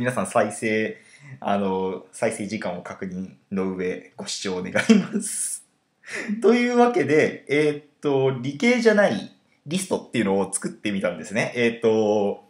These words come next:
どの分野であれ一つでもできなかったら理系じゃないっていうリストを作ってみてですね。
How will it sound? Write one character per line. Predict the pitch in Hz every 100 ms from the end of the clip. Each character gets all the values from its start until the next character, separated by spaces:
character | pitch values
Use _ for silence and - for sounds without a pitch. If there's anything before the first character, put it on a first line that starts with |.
| _ _ _ -
ど | 117 175
の | 208
分 | 117 127
野 | 107
で | 90
あ | 104
れ | 98
一 | - 147
つ | 143
で | 98
も | 92
で | 95
き |
な | 107
か | 90
っ | -
た | 101
ら | 92
理 | 95
系 | 98 120
じ | 113
ゃ |
な | 117
い | -
っ | -
て |
い | 90
う |
リ | 107
ス | -
ト | 90
を | 90
作 | - 143
っ |
て | 139 - 95
み | 107 117
て | -
で | -
す | -
ね。 | 139 90